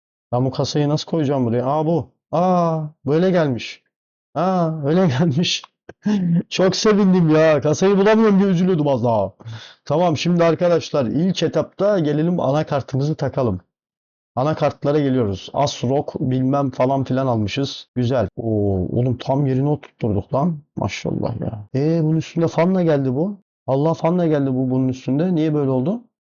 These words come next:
Hiç beklemiyordum ha. Vallahi hiç üstünde fanla geleceğini beklemiyordum. O kadar da bilgisayar cahiliyiz yani. Tamam, şimdi geçiyorum. Buradan fanlar manlar var da bu fanlar manlar artık işimize yaramıyor arkadaşlar. Direkt ben buradan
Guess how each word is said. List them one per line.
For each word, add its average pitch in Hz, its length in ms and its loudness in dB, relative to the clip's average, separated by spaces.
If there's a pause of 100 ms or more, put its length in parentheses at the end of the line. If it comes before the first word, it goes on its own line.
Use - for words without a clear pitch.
(120)
Hiç 190 200 -2
beklemiyordum 175 580 0
ha. 117 280 -2 (180)
Vallahi 156 480 0 (100)
hiç - 220 -8
üstünde 175 380 -2
fanla 175 300 0
geleceğini 160 440 0
beklemiyordum. 139 560 -2
O 151 100 0
kadar 151 320 0
da 156 140 0
bilgisayar 143 420 -2
cahiliyiz 117 540 0
yani. 107 240 -2 (200)
Tamam, 180 320 2
şimdi 180 300 0
geçiyorum. 175 600 -2
Buradan 156 440 -2
fanlar 165 440 0
manlar 165 360 0
var 180 200 0
da 143 100 0
bu 135 60 -4
fanlar 160 380 -2
manlar 156 340 0
artık - 260 -4
işimize 156 380 -2
yaramıyor 147 420 0
arkadaşlar. 123 560 -2
Direkt 143 280 -2
ben 143 180 0
buradan 147 320 -2